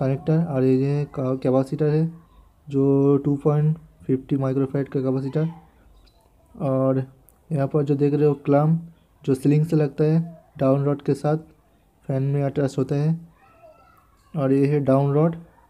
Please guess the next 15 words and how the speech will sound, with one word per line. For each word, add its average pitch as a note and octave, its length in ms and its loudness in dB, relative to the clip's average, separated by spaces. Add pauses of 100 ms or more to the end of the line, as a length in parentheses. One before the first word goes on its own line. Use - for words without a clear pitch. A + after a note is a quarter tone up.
(260)
आप C3 100 -2
लोग C3 220 2
देख C3 180 2
सकते - 280 -6
हो। D#3+ 200 0 (1040)
तो C#3 140 2
इस C#3+ 200 4
डाउन C#3 320 0
रॉड D3+ 200 2
को D#3 380 4 (720)
बहुत C#3 260 2
ही D3+ 60 4
मजबूत C#3 400 0
होता D3 200 0
है। E3 240 0